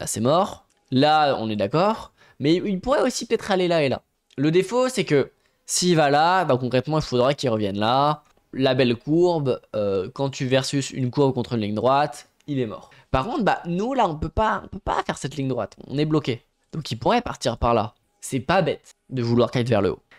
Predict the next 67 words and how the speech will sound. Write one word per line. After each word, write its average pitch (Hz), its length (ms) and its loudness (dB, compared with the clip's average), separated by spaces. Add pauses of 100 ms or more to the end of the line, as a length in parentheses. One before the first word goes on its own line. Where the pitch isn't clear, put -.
(140)
Même 185 460 2
si, 208 800 2 (340)
bah, 139 260 0
il 143 120 4
va 147 120 4
se - 80 -8
prendre 160 200 0
plus 165 200 2
de 151 60 4
dégâts 139 360 4
et 151 80 6
il 127 40 4
risque 127 200 2
de 127 60 2
mourir. - 380 -2 (220)
Mais 127 160 2
surtout, - 560 -2 (380)
il - 20 -10
faut 117 140 -4
se 113 60 0
dire 220 280 -2
que 110 220 -4 (340)
il - 60 -6
y - 20 0
a 120 40 0
mon 143 180 -2
jungle. 190 460 -4 (320)
Pars 131 160 0
vers 143 160 2
le 202 100 4
haut, 262 160 2 (500)
tu - 140 -4
meurs. 165 380 -2 (200)
Donc 147 120 2
ça 226 80 2
veut 226 100 4
dire, 156 200 4
s'il 247 260 0
part 208 160 0
vers 170 160 2
le 143 100 4
haut, 131 140 4
il 120 100 -2
meurt. 180 460 -4 (180)
Et 131 80 -2
le 131 100 2
seul 277 280 0
endroit 156 520 0
où 139 80 0
il 120 80 0
veut 113 80 -2
survivre, 147 600 -6
et 131 60 -4
ça 131 120 -6
va 123 60 0
être 123 100 -2
le 120 60 -8
cas 131 160 -2
de 107 80 -2
quatre-vingts 117 320 -2
pour 117 200 -2
cent 123 160 -2
des 113 120 4
personnes 110 340 -2
dans 85 80 0
vos 92 80 2
games, 156 340 2